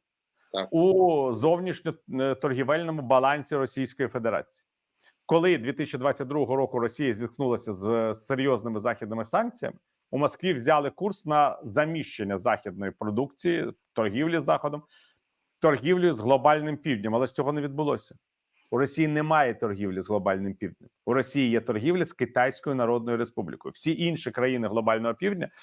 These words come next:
Speaker 2: які мали б стати партнерами Росії, програли цю конкуренцію. І це призвело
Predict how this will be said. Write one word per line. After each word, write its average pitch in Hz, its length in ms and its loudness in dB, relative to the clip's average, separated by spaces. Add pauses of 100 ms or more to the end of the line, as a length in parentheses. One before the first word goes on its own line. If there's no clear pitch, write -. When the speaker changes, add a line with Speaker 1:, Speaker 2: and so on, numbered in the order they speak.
(100)
Speaker 2:
які 135 220 2
мали 147 320 6
б - 60 -10
стати 120 280 0
партнерами 107 640 0
Росії, 185 460 -4 (540)
програли 143 480 4
цю 156 160 -8
конкуренцію. 151 720 -2
І 175 140 0
це 175 460 4
призвело 127 840 2